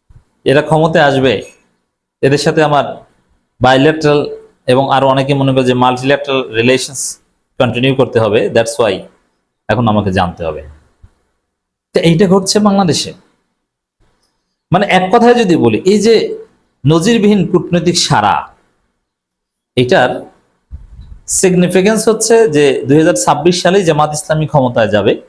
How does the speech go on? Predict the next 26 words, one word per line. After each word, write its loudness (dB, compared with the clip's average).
এই 0
বিশ্বাস 0
অনেকের 0
মধ্যে -2
ঢুকে 0
গেছে, -4
বিশেষ -2
করে 2
ডাকসু 0
এবং 0
জাকসুতে -2
শিবিরের 0
বিজয়ের 0
পর। -6
কারণ 2
ডাকসু 2
থাকে 2
যেদিকে, 2
পুরো 2
জাতি 2
থাকে -2
সেদিকে, -6
এটা 0
বাংলাদেশের 0
ইতিহাস। -2
ডাকসু 0